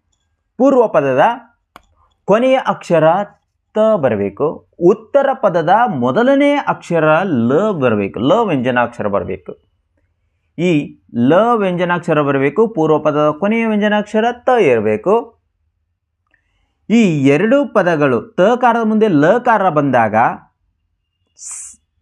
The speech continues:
ತಕಾರ ಮುಂದೆ ಲಕಾರ ಬಂದಾಗ ತಕಾರದ ಸ್ಥಳದಲ್ಲಿ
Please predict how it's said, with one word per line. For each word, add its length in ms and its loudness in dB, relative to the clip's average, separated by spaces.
ತಕಾರ 600 0
ಮುಂದೆ 300 -2
ಲಕಾರ 540 2
ಬಂದಾಗ 440 -2
ತಕಾರದ 680 0
ಸ್ಥಳದಲ್ಲಿ 580 -2